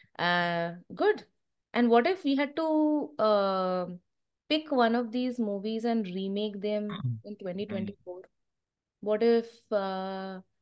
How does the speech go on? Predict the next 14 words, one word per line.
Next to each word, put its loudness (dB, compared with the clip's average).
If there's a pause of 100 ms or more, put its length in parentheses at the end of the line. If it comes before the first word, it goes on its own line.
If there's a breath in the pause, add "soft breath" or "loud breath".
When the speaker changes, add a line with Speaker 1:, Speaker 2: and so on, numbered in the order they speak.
(260)
Speaker 1:
Dilwale 2
Dulhania 0
Le -4
Jayenge -4
was -4
made -2
in -6
the -4
day -4
of -6
Facebook -6
and -6
the -4
WhatsApps -6